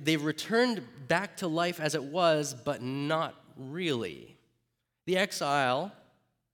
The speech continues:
th-, their, their time in exile is over, but not really. They're still under foreign rule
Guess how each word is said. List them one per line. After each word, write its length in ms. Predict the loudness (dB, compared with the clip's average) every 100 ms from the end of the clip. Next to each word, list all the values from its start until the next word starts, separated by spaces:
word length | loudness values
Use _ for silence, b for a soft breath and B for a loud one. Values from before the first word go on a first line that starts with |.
| -10
th-, 120 | -10 -4
their, 180 | -4
their 180 | -2 -6
time 280 | -4 0 0
in 80 | 0
exile 400 | -2 2 0 2
is 120 | 0
over, 380 | -2 -2 -6 -8 B B B -18 -6
but 220 | -4 -4
not 400 | -2 0 0 0 -6
really. 680 | -10 -6 0 0 0 -8 -14 -20 _ _ _ _ _ -6
They're 100 | -6
still 340 | -2 0 2
under 260 | 2 2 -4
foreign 400 | -4 0 0 0
rule 360 | -2 -4 -6